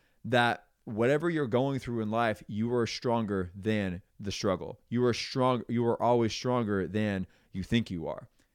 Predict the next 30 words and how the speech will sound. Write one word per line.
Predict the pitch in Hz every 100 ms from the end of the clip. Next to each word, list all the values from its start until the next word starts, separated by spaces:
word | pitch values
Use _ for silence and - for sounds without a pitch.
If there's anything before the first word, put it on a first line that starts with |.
| _ _ _ -
If | 107
you | 127
don't | 160 175
think | - 165 170 135 120
that | 117
you're | 123 110
strong, | - 151 147
if | 117
you | 113
don't | 131 135
think | - 147 139
that | 127 117 87
you, | 113 123 104
you | 120 120
can | 127
get | 113 135
through | - 143 139
and | 120
conquer | 131 139 127
anything | 120 127 123
in | 107
life, | 104 139 139
guys, | 135 139 107
you're | 131
gonna | 165
fall | 143 147 156 143 117 - - _
at | 135 135
the | 131
slightest | - - 120 143 143 127
inconvenience. | 127 120 107 95 92 71 71